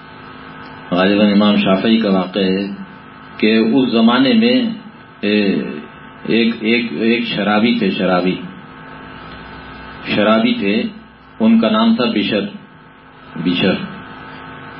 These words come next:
شراب بہت پیتے تھے، لیکن ایک دفعہ راستے میں جا رہے تھے تو دیکھا کہ ایک کاغذ کا ٹکڑا زمین پہ ہے، اس پہ اللہ تعالیٰ کا نام لکھا ہوا ہے۔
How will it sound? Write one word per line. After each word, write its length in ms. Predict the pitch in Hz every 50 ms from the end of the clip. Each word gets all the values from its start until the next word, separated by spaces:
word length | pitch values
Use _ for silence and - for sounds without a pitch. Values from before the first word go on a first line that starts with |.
| - - - - - - - - - - - - - - - -
شراب 420 | - 104 107 107 117 127 120 107
بہت 280 | 104 110 117 113 - -
پیتے 240 | 113 98 - 101 98
تھے، 140 | - 90 87 - - - - - - - - - - - - - - - - - - - - - - - -
لیکن 500 | 101 107 113 123 123 123 143 143 139 139 139 131 127 113 95 - - - - - - - - - - -
ایک 360 | 98 113 123 123 113 107 107 123
دفعہ 260 | 120 117 135 139 139
راستے 420 | 123 107 104 107 107 107 120 127
میں 100 | 131 123
جا 220 | 113 101 104 113 120
رہے 160 | 120 107 95
تھے 240 | - 95 104 113 - - - - - - - - - - - -
تو 120 | 110 107
دیکھا 420 | 104 104 101 101 104 123 117 113 113
کہ 240 | 113 107 104 101 98 - - - - - - - - - - - - -
ایک 240 | - 98 95 - -
کاغذ 360 | 113 - 110 117 120 113 -
کا 80 | 113 110
ٹکڑا 300 | - 104 101 113 117 113
زمین 340 | 95 95 95 104 107 107 110
پہ 180 | 107 98 87
ہے، 140 | 80 78 73 78 - - - - - - - - - - - - - -
اس 120 | 113 110 113 110
پہ 160 | 131 123 120 113
اللہ 160 | 110 107 110
تعالیٰ 340 | 104 104 101 104 110 107 104
کا 100 | 101 95
نام 240 | 92 92 92 92
لکھا 280 | 85 85 80 - 90 85
ہوا 180 | 80 80 80 -
ہے۔ 100 | -